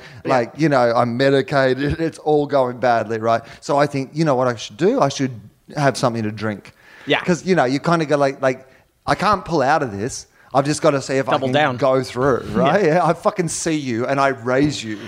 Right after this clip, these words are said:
Speaker 1: I think I remember reading somewhere that if you're, like, already kind of drunk and you get more drunk, it, like, comes round the other side and you end up sober again. I think
Speaker 2: Yeah,
Speaker 1: that's
Speaker 2: it's
Speaker 1: how
Speaker 2: like
Speaker 1: it
Speaker 2: the, it's because of gravity
Speaker 1: <laughs>
Speaker 2: or the
Speaker 1: Yeah.
Speaker 2: earth being round or something, right?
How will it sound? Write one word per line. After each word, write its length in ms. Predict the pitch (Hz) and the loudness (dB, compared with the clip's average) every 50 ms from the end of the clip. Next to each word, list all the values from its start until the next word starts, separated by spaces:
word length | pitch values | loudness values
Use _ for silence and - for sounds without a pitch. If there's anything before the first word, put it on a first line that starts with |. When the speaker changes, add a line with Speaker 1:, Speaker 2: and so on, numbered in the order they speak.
| - - - | -14 -4 -2
Speaker 1:
I 60 | 226 | -2
think 340 | - - 415 494 508 480 - | 2 2 2 2 2 0 0
I 80 | 285 - | 0 2
remember 360 | 214 185 190 180 170 160 151 | 2 2 2 2 2 2 2
reading 340 | 139 147 175 233 220 190 151 | 2 0 0 0 -2 -2 -2
somewhere 300 | - 180 143 131 120 117 | -2 -2 0 0 0 0
that 80 | 120 131 | 0 0
if 140 | - - 180 | -2 -2 0
you're, 180 | 214 214 190 - - - _ - - | 0 0 0 -2 -8 -18 _ -2 0
like, 200 | 160 156 - - | 0 0 0 0
already 420 | 160 160 160 160 165 165 165 170 | 0 0 2 2 2 2 2 0
kind 220 | 165 - 175 165 165 | -2 -2 -2 -2 -2
of 320 | 160 151 151 139 - - - | -2 -4 -8 -12 -16 -14 -4
drunk 380 | - 151 151 160 175 165 - - | 0 2 2 2 0 -4 -8 -8
and 120 | - 143 139 | -6 -6 -4
you 40 | 127 | -2
get 200 | 110 143 - 98 | -2 -2 -2 -4
more 360 | 131 135 131 135 143 156 165 156 | -6 -6 -4 -2 0 0 -2 -2
drunk, 340 | 143 165 170 170 175 170 - | 0 0 0 0 0 -2 -6
it, 160 | - - 131 | -8 -6 -8
like, 120 | 139 120 - | -8 -8 -6
comes 280 | - 156 151 143 127 | -6 -4 -4 -4 -2
round 260 | 131 135 131 135 139 | 0 0 2 2 2
the 60 | 139 135 | 0 0
other 140 | 131 131 | 0 0
side 200 | 131 - 139 139 | 0 0 0 0
and 100 | 160 165 | 2 0
you 40 | 151 139 | 0 0
end 100 | 131 135 | 0 -2
up 100 | - - | -2 -4
sober 360 | - - 147 143 147 143 165 | -2 0 0 0 2 0 -2
again. 260 | 156 - 180 196 190 | 0 0 0 0 -2
I 20 | |
think 120 | 175 170 480 | -4 -2 -2
Speaker 2:
Yeah, 80 | 605 571 | 0 2
Speaker 1:
that's 120 | 587 - - | 0 0 0
Speaker 2:
it's 80 | - | 0
Speaker 1:
how 60 | - | 0
Speaker 2:
like 160 | 240 240 - - | 0 0 0 0
Speaker 1:
it 60 | 190 | 0
Speaker 2:
the, 160 | 233 233 226 | 2 2 2
it's 160 | 220 220 - | 0 -2 -4
because 240 | - 220 - 262 247 | -6 -2 0 0 0
of 60 | 247 202 | 0 -2
gravity 440 | 240 285 339 294 202 175 143 117 | 0 0 0 2 0 0 0 -2
Speaker 1:
<laughs> 520 | - - - - 170 - - 202 - 220 - | -4 -6 -8 -2 -2 -2 -2 -2 -6 -4 -2
Speaker 2:
or 120 | - 220 | -2 0
the 100 | 214 247 | 2 2
Speaker 1:
Yeah. 220 | 254 277 294 277 233 | 2 4 4 2 2
Speaker 2:
earth 160 | 180 - - | 0 0 0
being 180 | 196 208 202 202 | 0 0 2 2
round 320 | 202 220 240 220 175 151 | 2 2 2 2 2 2
or 80 | 151 139 | 0 0
something, 340 | - 147 127 110 107 110 113 | 2 0 0 0 -2 -4 -2
right? 320 | 127 160 226 311 392 | 0 2 2 2 2